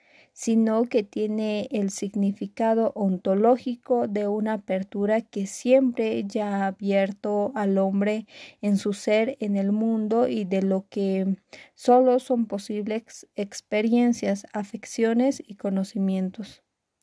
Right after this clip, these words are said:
La reflexión puede encontrar experiencias solo porque la tonalidad emotiva ya ha abierto el ser ahí. Nos asalta, pero no viene ni de fuera ni de dentro.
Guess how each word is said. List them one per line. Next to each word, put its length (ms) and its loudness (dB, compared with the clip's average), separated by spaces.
La 280 6
reflexión 1080 -2
puede 560 0
encontrar 840 0
experiencias 1120 -2
solo 480 0
porque 400 -6
la 160 -4
tonalidad 760 -2
emotiva 720 -2
ya 280 0
ha 20 2
abierto 640 -2
el 240 0
ser 400 -2
ahí. 380 -2
Nos 540 4
asalta, 880 -2
pero 560 -2
no 320 2
viene 480 2
ni 220 2
de 140 0
fuera 540 0
ni 240 -2
de 140 0
dentro. 560 -2